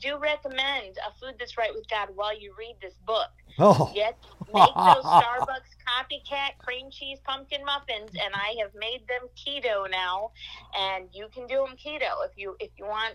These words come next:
Speaker 1: suggestions on that. But while you're eating your muffin, check out the book, The Liberating Life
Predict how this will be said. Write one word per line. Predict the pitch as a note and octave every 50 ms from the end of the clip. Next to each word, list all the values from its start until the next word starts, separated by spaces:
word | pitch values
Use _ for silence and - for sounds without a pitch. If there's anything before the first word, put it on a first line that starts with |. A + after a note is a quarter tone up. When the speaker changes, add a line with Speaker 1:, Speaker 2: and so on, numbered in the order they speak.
| -
Speaker 1:
suggestions | - - - A3 G#3+ G#3+ A#3 A#3 A#3 A#3 - - B3 A#3 A3 G#3+ A3
on | G3+ G3 F#3+ F#3+
that. | F#3+ F#3 G#3 - -
But | - F3+ E3+ - - - - - -
while | G3 G3+ A3 A#3 C4 D4
you're | D#4 D4+ D4 C4+
eating | C#4+ D4 C#4+ D4 C#4+ C#4+
your | C#4+ C4+ C4+
muffin, | C#4 C#4 C#4+ C#4+ - - F#3 F3+ F3 F3 F#3 G3+ - - - - - - - - - - - - - - - -
check | - - B3+ C4 C4+ -
out | C#4 C4 C4 C4 B3+ -
the | A#3+
book, | G#3 G3 A3 A3+ A3 A3 A3+ A3+ B3 A3
The | G3+ G3+
Liberating | F#3+ G3+ G#3+ A3 G#3+ A#3 A#3 A#3 A#3 - A3+ A3
Life | G#3+ G3+ G3 G3 G3 G3+ G#3 G#3+